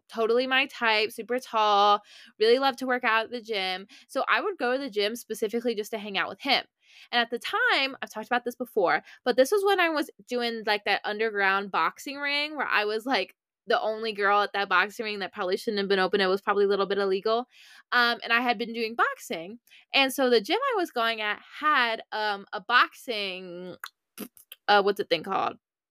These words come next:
A punching bag. So, and they had some gloves. So we went in there and I was, like, you know, trying to be cool and show off to this guy that I was, like, super good at boxing. So I put on the gloves and we're, like, messing around whenever,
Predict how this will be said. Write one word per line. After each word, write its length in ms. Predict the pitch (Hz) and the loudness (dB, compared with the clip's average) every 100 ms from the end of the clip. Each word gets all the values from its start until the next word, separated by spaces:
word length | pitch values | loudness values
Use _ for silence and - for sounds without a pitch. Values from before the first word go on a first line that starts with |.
| - | -16
A 80 | - | -2
punching 360 | 392 427 277 | 0 0 -4
bag. 300 | 190 110 - _ _ - _ _ _ | -4 -4 -4 _ _ -20 _ _ _
So, 360 | - 302 254 247 | -8 2 6 6
and 120 | 247 | 2
they 60 | 247 | -2
had 180 | 254 | -2
some 140 | 233 233 | -4 -6
gloves. 500 | 311 415 208 185 - | 2 2 2 -2 -16
So 180 | - - | -10 -4
we 140 | 247 240 | -2 -2
went 180 | 226 | -2
in 80 | 285 554 | -2 -2
there 280 | 440 320 311 | -2 0 0
and 120 | 262 | 0
I 80 | 247 | -2
was, 120 | 262 | -2
like, 160 | 339 370 | -4 -6
you 140 | 370 | -4
know, 240 | 403 277 269 | -2 0 -2
trying 220 | 262 247 233 | -4 -2 0
to 60 | |
be 140 | 277 330 | -2 -4
cool 380 | - 247 233 233 | -2 0 2 2
and 220 | - 233 | -2 -10
show 200 | - 233 | -6 0
off 240 | 214 247 | 0 0
to 100 | - | -8
this 200 | 208 208 - | -12 -12 -8
guy 720 | 240 311 262 180 175 185 240 _ _ _ _ | -2 2 4 2 0 -6 -10 _ _ _ _
that 280 | 240 220 208 - | 0 2 0 -2
I 640 | 202 202 202 202 208 196 - - | 0 2 0 -2 -4 -4 -8 -10
was, 160 | 220 | -8
like, 180 | 214 190 | -6 -6
super 280 | - 208 214 | -8 -10 -8
good 140 | 208 | -4
at 100 | 226 | -4
boxing. 760 | 220 262 453 - 269 208 202 311 _ _ _ _ | 2 2 2 -2 -6 -4 -8 -14 _ _ _ _
So 300 | - 285 262 | -10 -4 -2
I 140 | - 240 - | -2 -4 -6
put 100 | 269 | -8
on 140 | 269 | -6
the 60 | 254 | -6
gloves 580 | 233 269 269 254 247 240 | -4 2 2 4 2 -2
and 100 | 220 | -6
we're, 100 | 220 | -4
like, 220 | 220 208 208 | -4 -4 -6
messing 420 | 202 190 - 302 | -6 -6 -4 -4
around 360 | 320 277 254 | -2 2 2
whenever, 640 | 262 - 208 202 190 185 | 0 -6 -4 -2 0 0